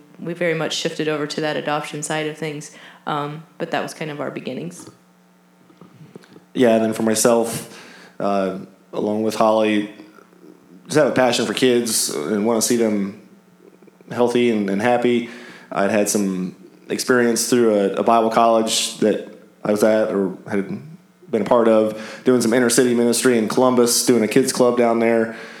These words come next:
Speaker 2: and just getting to know some kids that didn't come from a farming background like I did, and so getting to have my eyes open to some of that, uh, type of community and,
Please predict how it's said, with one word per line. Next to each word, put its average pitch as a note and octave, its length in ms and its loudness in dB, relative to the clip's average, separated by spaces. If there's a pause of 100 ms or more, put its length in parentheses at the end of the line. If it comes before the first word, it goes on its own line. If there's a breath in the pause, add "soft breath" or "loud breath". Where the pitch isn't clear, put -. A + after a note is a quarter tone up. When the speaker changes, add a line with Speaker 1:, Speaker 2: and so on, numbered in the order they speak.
(220 loud breath)
Speaker 2:
and F#2+ 180 0
just G2+ 180 0
getting A2+ 180 2
to G#2+ 60 4
know G#2+ 100 4
some F#2+ 160 0
kids G#2+ 500 0
that G2+ 480 0 (640)
didn't G#2 240 0
come A2 260 0
from G#2 540 0 (640 loud breath)
a - 80 -4
farming A2 400 2
background A2 440 2
like G2+ 140 -2
I A#2 160 4
did, G#2+ 240 2
and F2+ 240 -4
so G2+ 180 2
getting G#2 200 -2
to G2 120 0
have G#2+ 160 0
my G#2 240 2
eyes G#2 120 0
open G#2 220 2
to G2+ 60 0
some A#2+ 160 2
of A2 60 2
that, G#2+ 420 0 (320 loud breath)
uh, G2+ 160 2
type B2+ 200 4
of G2 140 -6
community A#2+ 760 0 (500)
and, G#2 720 0